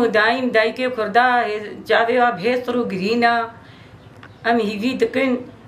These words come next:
یەک وەکار بێ، ڤی کاری حال کێ و بەنگەمەش هەر کەسی ڕەهەیە بەسە بلا، بلا چوزمەک بکە بێدا.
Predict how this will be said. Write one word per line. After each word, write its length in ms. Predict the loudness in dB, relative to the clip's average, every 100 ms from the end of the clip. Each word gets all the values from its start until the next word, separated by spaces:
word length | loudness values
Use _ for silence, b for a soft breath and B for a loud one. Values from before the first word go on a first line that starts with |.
| -6
یەک 200 | -2 0
وەکار 360 | 2 2 2 2
بێ، 140 | -2 -6 -6
ڤی 140 | -6 -2
کاری 380 | 2 2 2 -2 -4 -6
حال 380 | -2 2 2 0 -4
کێ 200 | -4 -4 -6 -10 -18 B B B -14 -6
و 100 | -2 -2 -4 -6 -8 -10 -12 -18 -20 -20 -20 -14 -2
بەنگەمەش 540 | 2 2 2 0 -2 -2
هەر 100 | -2
کەسی 260 | 0 -2 0 0
ڕەهەیە 360 | 0 2 0 0
بەسە 340 | 0 0 2 0 0
بلا، 240 | 0 2 0 -4 -6
بلا 240 | 0 0 0 -4 -10
چوزمەک 480 | -12 -6 0 0 0
بکە 200 | 0 0
بێدا. 400 | 0 0 2 2